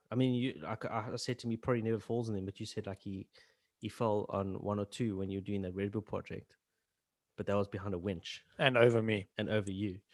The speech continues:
Speaker 2: And it was windy.
Speaker 1: Yeah.
Speaker 2: It was
Speaker 1: But I rate,
Speaker 2: super
Speaker 1: like,
Speaker 2: windy.
Speaker 1: I think, like, behind boat,
Speaker 2: No,
Speaker 1: he,
Speaker 2: he
Speaker 1: he
Speaker 2: doesn't,
Speaker 1: doesn't,
Speaker 2: he doesn't fall on one,
Speaker 1: those.
Speaker 2: yeah.
Speaker 1: That's probably just, like, he just,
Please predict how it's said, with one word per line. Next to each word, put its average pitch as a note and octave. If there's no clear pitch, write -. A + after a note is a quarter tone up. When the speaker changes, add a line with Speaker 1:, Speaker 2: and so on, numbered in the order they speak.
Speaker 2:
And C3+
it B2
was A2+
windy. G#2
Speaker 1:
Yeah. G#2
Speaker 2:
It -
was A2+
Speaker 1:
But A2+
I A2
rate, B2
Speaker 2:
super A#2
Speaker 1:
like, G#2+
Speaker 2:
windy. G2+
Speaker 1:
I A#2
think, C3
like, A2
behind A2
boat, G#2
Speaker 2:
No, B2
Speaker 1:
he, G2
Speaker 2:
he A#2
Speaker 1:
he G#2+
Speaker 2:
doesn't, G#2+
Speaker 1:
doesn't, G#2
Speaker 2:
he A2
doesn't G#2
fall G2
on F#2+
one, F#2+
Speaker 1:
those. G2
Speaker 2:
yeah. G2
Speaker 1:
That's G#2+
probably A2+
just, G#2
like, F2+
he G#2+
just, A2+